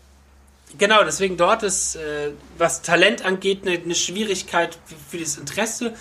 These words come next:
Eine andere Sache, wo ich Talent, äh, als schwierig empfinde, ist, dass, ähm, die fehlende, äh, ich sag mal, Opportunity, also die, ach, was heißt auf Engl-, äh, auf Deutsch, ähm,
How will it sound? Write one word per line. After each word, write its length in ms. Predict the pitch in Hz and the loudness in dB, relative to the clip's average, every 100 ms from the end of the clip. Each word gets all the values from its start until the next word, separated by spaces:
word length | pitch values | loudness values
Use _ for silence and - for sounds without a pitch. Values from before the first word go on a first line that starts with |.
| - - - | -16 -18 -10
Eine 140 | 165 | 2
andere 340 | 170 277 311 247 | 4 6 4 2
Sache, 320 | 220 - 208 | 2 2 2
wo 80 | 185 | 0
ich 160 | 170 | -2
Talent, 600 | - 180 170 175 180 - - 135 | -2 0 2 2 -2 -14 -10 -6
äh, 60 | |
als 280 | 139 143 - | -4 0 -2
schwierig 480 | 175 208 226 190 156 | 0 -2 -2 -4 -6
empfinde, 680 | 143 143 - 254 220 190 175 - - - | -8 -6 -2 0 2 0 -2 -10 -14 -4
ist, 360 | 180 175 - - - - | 2 4 2 -2 -20 0
dass, 440 | 160 147 - - 143 | 2 4 2 0 0
ähm, 440 | 135 135 131 131 - | -2 -2 -4 -6 -10
die 160 | 135 156 | -8 -6
fehlende, 840 | - 208 254 247 202 185 180 175 - - - - - - | 2 4 6 4 4 6 6 4 -4 -18 -16 -16 -12 -4
äh, 80 | 147 | -2
ich 80 | |
sag 160 | 143 170 | 0 2
mal, 80 | 170 | 2
Opportunity, 920 | 151 147 - 233 220 - 208 202 190 - | 2 2 4 6 4 2 4 4 2 -4
also 200 | 143 139 | -4 -2
die, 280 | 135 123 | -2 -4
ach, 160 | 123 117 | -6 -6
was 160 | 127 - | -6 -4
heißt 160 | 139 | -4
auf 140 | 123 131 | -4 -2
Engl-, 240 | 135 131 | 0 0
äh, 100 | 127 | -2
auf 140 | 127 | -4
Deutsch, 400 | - 139 139 - 139 | 0 2 2 0 -2
ähm, 500 | 127 127 127 131 | -2 0 -2 -2